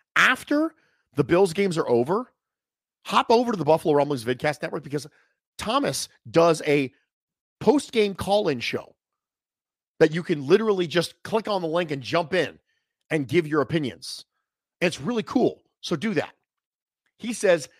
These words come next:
"The Bills Bears is an upside-down fruitcake. You know it's coming, but it's not gonna be enjoyable." So I'm not a fruitcake guy overall. Some of you may have seen, some of you may have seen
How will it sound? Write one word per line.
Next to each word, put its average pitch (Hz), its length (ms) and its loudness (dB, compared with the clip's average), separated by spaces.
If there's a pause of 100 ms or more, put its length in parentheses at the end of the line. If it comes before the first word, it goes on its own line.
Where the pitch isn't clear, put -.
(220)
"The 139 60 0
Bills 208 280 2
Bears 196 300 -2
is 143 120 -10
an 151 120 -14
upside-down 175 800 0 (180)
fruitcake. - 680 -4 (920)
You 170 120 -2
know 214 200 4
it's 202 120 0
coming, 160 480 0 (300)
but 156 100 6
it's 135 100 -4
not 160 220 0
gonna 151 100 0
be 139 140 -4
enjoyable." 117 500 -6 (1080)
So 175 420 0
I'm 262 160 0
not 277 120 -4
a 170 40 -2
fruitcake 156 420 -4
guy - 240 -10 (300)
overall. 107 420 -4 (920)
Some 202 220 0
of 190 100 -4
you 170 120 -4
may 151 180 0
have 143 180 -4
seen, 104 520 -8 (760)
some 202 280 -2
of 185 140 -8
you 160 240 -14
may 143 180 0
have 123 160 -2
seen 87 320 -12